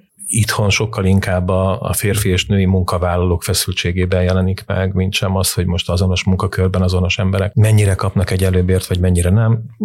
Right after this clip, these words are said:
Azt azért fogadjuk el axiómaként, hogy, ö, a munkavállalók egymást is méregetik.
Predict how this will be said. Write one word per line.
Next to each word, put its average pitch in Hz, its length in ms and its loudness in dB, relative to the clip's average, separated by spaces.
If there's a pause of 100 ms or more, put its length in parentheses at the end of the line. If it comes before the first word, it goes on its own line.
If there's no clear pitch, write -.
(220)
Azt - 220 -2
azért 110 200 0
fogadjuk 98 460 0
el 104 320 -2 (800)
axiómaként, 90 840 0
hogy, 92 280 0
ö, 92 160 2 (560)
a - 100 -4
munkavállalók 98 580 2
egymást 92 380 0
is 90 120 -2
méregetik. 85 720 -2